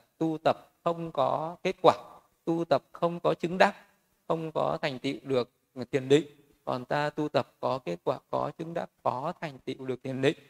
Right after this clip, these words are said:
Thì ngay khi mà vị ấy khởi lên cái tâm so sánh như vậy, thấy mình hơn người như vậy, thì vị đấy sẽ,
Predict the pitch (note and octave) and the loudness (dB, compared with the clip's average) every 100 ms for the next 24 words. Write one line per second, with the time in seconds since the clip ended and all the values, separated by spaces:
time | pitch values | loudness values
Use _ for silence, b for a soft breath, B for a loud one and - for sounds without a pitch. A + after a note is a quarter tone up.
0 | _ _ _ _ _ _ _ G3+ E3+ E3+ | _ _ _ _ _ _ _ 4 6 6
1 | G3 F3+ - G3+ F#3+ E3+ C3+ B2+ C3+ C3 | 4 2 0 2 4 6 6 4 4 4
2 | C3 D#3 - - - F#3 D3 C3+ E3+ E3 | 4 2 -6 -20 2 6 6 6 2 2
3 | D#3+ F3 E3+ E3 F3 E3+ E3 D3+ C#3 E3+ | 4 2 2 -2 0 2 2 0 0 0
4 | F3 D3+ D3+ - _ _ - C#3+ F#3 E3+ | 0 0 -4 -8 _ _ -6 -4 -4 -4
5 | C3 B2+ E3 F3 E3 C#3+ B2+ A#2 B2+ D3 | -6 -4 -4 -4 -6 -4 -2 -4 -6 -8
6 | D3 C#3+ - _ _ _ - C#3 C3 C#3 | -2 -2 -4 _ _ _ -2 0 0 -2
7 | - B2 B2 D3 F3+ - E3+ D#3 F3 | -2 0 0 -2 -6 -6 -4 -2 -4